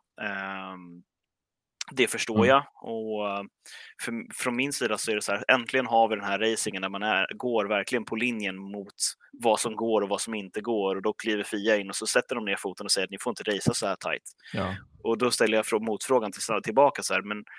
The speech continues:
Speaker 1: ska Formel ett racing bara vara D R S-omkörningar? Öppna vingar,
Speaker 2: Mm.
Speaker 1: kör om på raksträckan, lägg dig i diaspåret och kör om. Det finns ingen action i det. Det finns ingen sport i den typen av omkörning. Du behöver inte ha racecraft i F ett om det är så omkörningen ska se ut.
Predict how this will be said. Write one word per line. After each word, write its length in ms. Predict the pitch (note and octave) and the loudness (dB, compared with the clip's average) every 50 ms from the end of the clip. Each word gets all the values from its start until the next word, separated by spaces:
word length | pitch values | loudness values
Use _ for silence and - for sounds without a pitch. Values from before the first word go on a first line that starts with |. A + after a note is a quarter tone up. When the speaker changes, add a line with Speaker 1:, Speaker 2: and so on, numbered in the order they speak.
| - _ _ _ - | -20 _ _ _ -4
Speaker 1:
ska 460 | - - - B2 C#3 D3 - - - - | -2 2 6 8 8 8 8 6 4 0
Formel 300 | - C#3+ C3 A#2 A2 G#2+ | 0 0 0 2 2 0
ett 160 | G#2 - - | -2 0 2
racing 360 | G#2+ G#2+ G2+ - G#2+ G2+ G2+ | 2 2 2 0 -4 -4 -2
bara 260 | - G#2+ G2+ F#2+ G2 | 0 0 2 0 0
vara 320 | F#2+ G#2+ G#2+ G2+ - C#3+ D3+ | 0 0 2 4 6 6 6
D 140 | B2 A2+ G#2+ | 6 4 2
R 80 | G2+ | 2
S-omkörningar? 640 | G2 F#2 - - C#2+ - - E2+ E2 - C2 - - - _ _ _ - - - | 2 -2 -4 -6 -6 -6 -6 -6 -6 -8 -10 -14 -18 -20 _ _ _ -12 2 4
Öppna 300 | C3 - - - B2 A#2 | 4 4 6 2 4 4
vingar, 200 | A#2+ A#2 A2 G#2+ | 6 4 4 4
Speaker 2:
Mm. 40 | G2+ | 2
Speaker 1:
kör 140 | F#2 - A2 | 2 2 0
om 100 | G#2 G2 | 0 2
på 120 | A2 A2 | 4 4
raksträckan, 600 | A2 G#2+ G#2 - - - G#2 - - A2+ G#2 G2+ | 4 4 4 0 -2 -2 -2 0 0 0 0 2
lägg 180 | G2+ G#2 G2 G2 | 0 0 0 -2
dig 40 | G2+ | -2
i 20 | |
diaspåret 580 | G2 G#2 G2+ F#2+ G2 - - - G2+ G2 F#2+ - | 0 0 0 0 0 -2 -4 -4 -4 -4 -4 -4
och 60 | F#2+ | -4
kör 160 | - - G2+ | -4 -4 -4
om. 160 | F#2+ F#2 F#2 - - - - - - _ _ _ _ - | -4 -6 -8 -12 -14 -16 -16 -16 -18 _ _ _ _ -12
Det 200 | G#2 G2+ G#2+ G#2 | -8 -6 -4 -2
finns 220 | - B2+ B2+ C#3+ | 0 0 0 -2
ingen 180 | A#2+ G#2+ G2 F#2 | -2 0 2 2
action 320 | E2+ E2 - - - F2+ | 2 2 0 -4 -4 -4
i 40 | E2+ | -4
det. 100 | E2 E2 | -4 -4
Det 120 | F#2 - | -4 -4
finns 180 | - A#2 - A#2+ | -4 -4 -4 -4
ingen 160 | A2 F#2 F2 | -4 -2 -2
sport 540 | - - - - F#2 - - _ - - - - | -2 -2 -2 -4 -6 -8 -6 _ -6 -6 -6 -8
i 60 | - - | -4 -4
den 160 | F2+ E2 E2+ | -4 -4 -4
typen 300 | - F#2+ - - F#2 F2+ - | -8 -12 -12 -14 -14 -12 -10
av 100 | F#2 F2+ | -10 -10
omkörning. 380 | F2 E2+ - - F2+ E2+ G2 G2 | -10 -8 -6 -6 -6 -6 -8 -12
Du 60 | - G#2 | -4 -2
behöver 180 | A2+ A2 A2+ | -2 -2 0
inte 100 | - - | -4 -4
ha 260 | - - - - C3 | 0 2 4 4 6
racecraft 640 | A2+ F#2 F#2+ G2 G2 - - - - E2+ D#2 - - | 6 4 4 2 4 2 0 0 0 -2 -2 0 0
i 40 | G2 | 0
F 200 | F2+ - - - | 0 0 -2 -6
ett 140 | G#2 - - | -6 -6 -8
om 100 | F#2 F#2 | -10 -6
det 60 | F#2 | -4
är 20 | |
så 220 | F#2 - G#2 F2 F2+ | -2 -2 -4 -4 -8
omkörningen 420 | F2+ F2+ - - E2+ F2+ F2 E2+ | -8 -6 -6 -6 -6 -8 -8 -10
ska 120 | - - F#2 | -8 -6 -4
se 120 | - A#2+ | -4 -4
ut. 200 | B2+ - - | -4 -6 -8